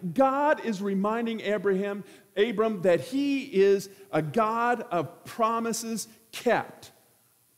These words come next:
always. Abram and Sarai, now renamed Abraham and Sarai, is a constant reminder of, uh, that, that they will be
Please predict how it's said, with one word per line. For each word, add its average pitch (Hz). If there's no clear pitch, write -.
always. 202
Abram 277
and 208
Sarai, 165
now 220
renamed 214
Abraham 202
and 175
Sarai, 208
is 165
a -
constant 269
reminder 202
of, 180
uh, 156
that, 151
that 165
they 226
will 220
be 220